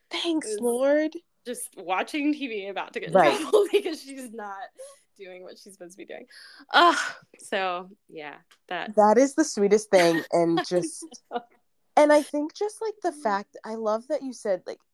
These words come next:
Speaker 1: <sighs> God just speaks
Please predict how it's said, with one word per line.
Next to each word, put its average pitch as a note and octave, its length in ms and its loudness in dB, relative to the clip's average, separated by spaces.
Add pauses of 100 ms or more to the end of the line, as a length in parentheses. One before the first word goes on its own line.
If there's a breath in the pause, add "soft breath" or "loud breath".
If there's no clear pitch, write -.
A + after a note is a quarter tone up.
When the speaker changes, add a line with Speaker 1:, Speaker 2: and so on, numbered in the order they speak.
(200)
Speaker 1:
<sighs> - 1600 -20
God A3+ 320 -2 (400)
just - 380 -4
speaks - 500 -8